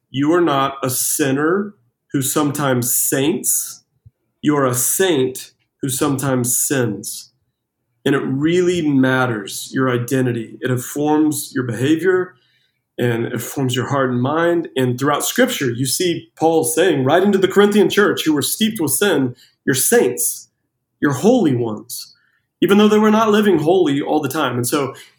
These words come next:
even in our, um, introductions, we'll say, "Hi, my name is John. I have a new life in Christ, and I'm recovering from lust, alcoholism, and fear of man."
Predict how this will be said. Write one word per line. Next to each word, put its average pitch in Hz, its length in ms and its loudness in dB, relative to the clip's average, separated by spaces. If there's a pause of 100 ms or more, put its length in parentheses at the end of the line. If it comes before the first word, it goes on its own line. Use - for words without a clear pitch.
(120)
even 214 200 2
in 233 100 2
our, 156 460 2
um, 123 360 -2 (200)
introductions, 147 880 0
we'll 139 100 -2
say, 131 320 0
"Hi, 151 300 2
my 156 120 0
name 139 140 0
is 127 160 -2
John. 139 480 -2 (480)
I 156 180 4
have 175 200 2
a 160 40 2
new 143 240 2
life 151 320 0
in 190 140 0
Christ, - 640 -6 (480)
and 151 460 4 (440)
I'm 151 180 2
recovering 147 500 0
from 127 440 -2 (460)
lust, 143 640 -2 (460)
alcoholism, 135 920 0
and 131 140 -4
fear 139 160 0
of 123 100 -2
man." 117 280 -2